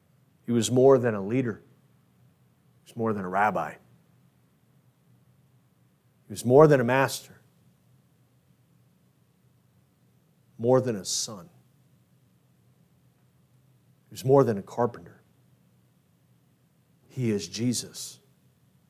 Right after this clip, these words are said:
the Christ, the Messiah, the Son of God, who is the author and finisher of your faith.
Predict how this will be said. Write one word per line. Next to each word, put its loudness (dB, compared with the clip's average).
the -20
Christ, -8
the -20
Messiah, -2
the -16
Son 0
of -2
God, -4
who -4
is -6
the -6
author -6
and -12
finisher -10
of -12
your -10
faith. -14